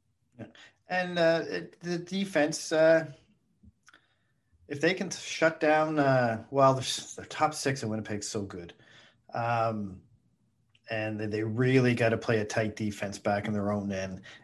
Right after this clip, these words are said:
and make sure that the passes that they're putting out are in low danger passes. So even if they do lose it, it's along the boards or somewhere that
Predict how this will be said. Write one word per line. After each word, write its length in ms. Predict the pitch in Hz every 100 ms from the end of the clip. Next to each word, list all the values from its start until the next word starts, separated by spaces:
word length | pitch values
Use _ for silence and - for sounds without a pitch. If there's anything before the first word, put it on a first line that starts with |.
| -
and 180 | 101 104
make 220 | 110 107
sure 320 | - 110 110
that 140 | 104 -
the 60 |
passes 540 | - - 110 107 110 101
that 120 | 107
they're 140 | 110
putting 320 | - 113 104 104
out 220 | 101 104
are 280 | 92 95 92
in 120 | 92 98
low 340 | 98 104 107
danger 640 | 104 98 101 95 92 90 85 _
passes. 400 | 107 98 92 92
So 100 | 104
even 200 | 113 113
if 100 | 107
they 80 | 104
do 240 | 95 107
lose 280 | 101 101 101
it, 100 | 104
it's 140 | 98 -
along 340 | 95 104 104
the 60 | 92
boards 460 | 98 101 101 98
or 40 | 90
somewhere 500 | - 107 101 101 98
that 280 | 92 90